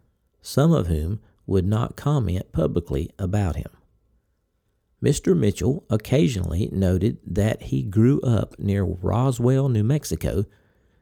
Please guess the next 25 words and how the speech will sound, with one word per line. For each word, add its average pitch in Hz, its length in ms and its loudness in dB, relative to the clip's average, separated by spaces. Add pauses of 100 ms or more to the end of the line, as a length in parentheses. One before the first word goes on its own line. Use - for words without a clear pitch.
(140)
where 90 180 2
many 117 220 2
people 98 340 2
believe 95 440 2
that 90 260 0
an 92 160 -2
alien 107 460 -2
spacecraft - 840 -4
crashed - 500 -2
in 90 120 -4
nineteen 90 420 -2
forty-seven. 82 640 -2 (1120)
Mitchell 151 280 0
said 147 400 4
he 113 260 0
had 110 160 4
never 139 300 0
seen 156 320 -2
a 107 60 0
U 113 240 2
F 120 120 -4
O, - 340 -4 (680)
but 92 180 4
he 127 140 4
was 120 300 2